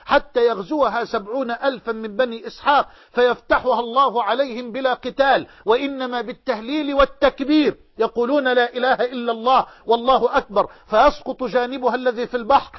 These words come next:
ثم يقولون: 'لا إله إلا الله والله أكبر'، فيسقط جانبها الذي في البر، ثم يقولون في الثالثة، فتفتح عليهم.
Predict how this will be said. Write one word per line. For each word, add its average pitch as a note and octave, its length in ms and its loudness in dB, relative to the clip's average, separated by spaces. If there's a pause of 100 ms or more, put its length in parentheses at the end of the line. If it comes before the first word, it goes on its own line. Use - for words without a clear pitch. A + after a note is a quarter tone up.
(140)
ثم C#4+ 280 0
يقولون: B3+ 560 0
'لا B3 240 0
إله B3 240 -2
إلا B3 240 -4
الله B3 360 2
والله A#3+ 480 -2
أكبر'، G3+ 340 2 (200)
فيسقط C#4 540 2
جانبها C4 460 2
الذي C4+ 340 2
في C#4 100 -6
البر، B3+ 360 4 (140)
ثم D#4 260 2
يقولون C4+ 540 0
في - 80 -10
الثالثة، C4 600 0 (220)
فتفتح A3 880 -4
عليهم. F3 720 -6